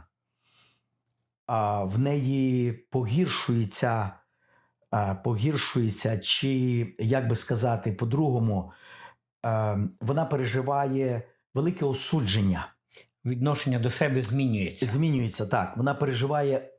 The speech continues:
Speaker 1: велике осудження, вона судить себе за всякі маленькі провини. Що характерно, пастор, я... це ось, що я зараз скажу, воно,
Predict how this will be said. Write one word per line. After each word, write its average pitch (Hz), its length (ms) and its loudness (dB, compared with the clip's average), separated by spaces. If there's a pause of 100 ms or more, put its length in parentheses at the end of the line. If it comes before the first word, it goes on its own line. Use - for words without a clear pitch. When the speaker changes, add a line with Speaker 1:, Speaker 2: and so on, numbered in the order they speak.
(1120)
Speaker 1:
велике 170 600 -2
осудження, 117 680 0
вона 143 220 2
судить 180 460 0
себе 156 300 0
за 135 140 0
всякі 196 560 0
маленькі 156 520 0
провини. 127 540 -2 (320)
Що - 320 0
характерно, 147 760 0
пастор, 131 360 -2
я... 135 320 -2 (680)
це 160 160 2
ось, 147 280 0
що - 240 -2
я 147 100 0
зараз 139 320 0
скажу, 151 420 0
воно, 135 640 0